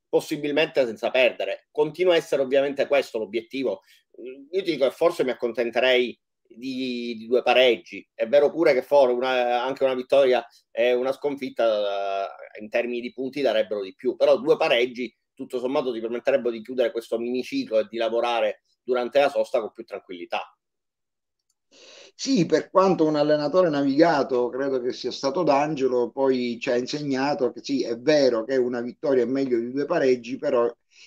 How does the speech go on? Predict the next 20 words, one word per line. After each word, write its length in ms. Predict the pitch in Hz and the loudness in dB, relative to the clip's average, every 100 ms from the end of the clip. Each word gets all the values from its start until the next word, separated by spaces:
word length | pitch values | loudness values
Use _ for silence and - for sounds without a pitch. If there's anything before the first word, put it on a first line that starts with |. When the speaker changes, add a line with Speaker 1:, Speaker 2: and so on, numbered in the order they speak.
| - _ | -20 _
Speaker 2:
i 180 | 165 160 | -2 2
pareggi 720 | 180 170 165 160 135 127 151 | 4 10 10 8 2 -6 -2
ti 180 | 160 143 | 0 0
consentono 1200 | 156 151 147 - 147 139 143 127 139 139 135 - _ _ _ _ _ _ _ _ | 0 0 -2 -4 -2 -2 -4 -2 -2 0 -4 -6 _ _ _ _ _ _ _ _
di 220 | 120 147 | 0 4
lavorare 840 | 147 151 156 151 151 147 147 143 | 6 8 8 8 8 6 4 0
più 340 | - 151 147 143 | 0 0 0 0
serenamente, 1000 | - 139 143 143 165 175 175 170 170 175 165 151 139 | 0 2 2 0 0 2 2 0 2 6 6 4 2
il, 220 | 135 135 139 | 2 2 2
il, 480 | 127 143 151 - 135 | -2 -10 -12 -10 -12
il 120 | - | -6
pareggio, 600 | 147 151 160 147 139 139 | 0 4 4 2 -2 -2
come 180 | 135 143 | -2 0
dire, 340 | 139 131 123 - _ _ _ _ _ _ _ 120 | 2 2 0 -4 _ _ _ _ _ _ _ -14
il, 540 | - - - 156 - | -12 -12 -8 -8 -4
il, 200 | 165 - | -4 -2
il 140 | 139 - | -4 4
pareggio 400 | 160 196 165 156 | 6 8 6 4
non 240 | 156 151 | 2 0
ti, 360 | 156 156 147 | 0 2 2